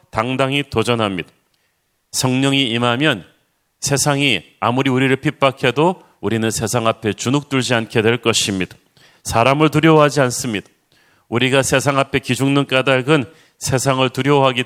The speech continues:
때문이고, 세상을 두려워하는 까닭은 세상이 세서가 아니라 우리가 성령 충만하지 않기 때문입니다. 베드로가 말합니다. "이 일을 너희로 알게 할 것이니 내 말에 귀를 기울여라." 하나님의 영이 충만해지니까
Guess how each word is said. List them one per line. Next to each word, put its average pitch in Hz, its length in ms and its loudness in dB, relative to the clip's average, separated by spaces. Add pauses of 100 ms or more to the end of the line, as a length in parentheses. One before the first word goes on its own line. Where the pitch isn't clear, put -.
때문이고, 117 720 -2 (240)
세상을 131 480 -2
두려워하는 131 560 0
까닭은 117 500 0
세상이 117 460 -2
세서가 139 520 -2
아니라 117 420 -2 (280)
우리가 104 280 -2
성령 107 360 -4
충만하지 131 680 -4
않기 113 260 -2
때문입니다. 117 720 -2 (560)
베드로가 135 480 4
말합니다. 135 680 2 (260)
"이 170 240 4
일을 156 260 2
너희로 156 380 4
알게 143 320 2
할 170 180 0
것이니 156 680 -2 (220)
내 120 160 2
말에 151 280 4
귀를 160 400 4
기울여라." 151 640 2 (600)
하나님의 151 520 0
영이 143 320 0
충만해지니까 165 1200 0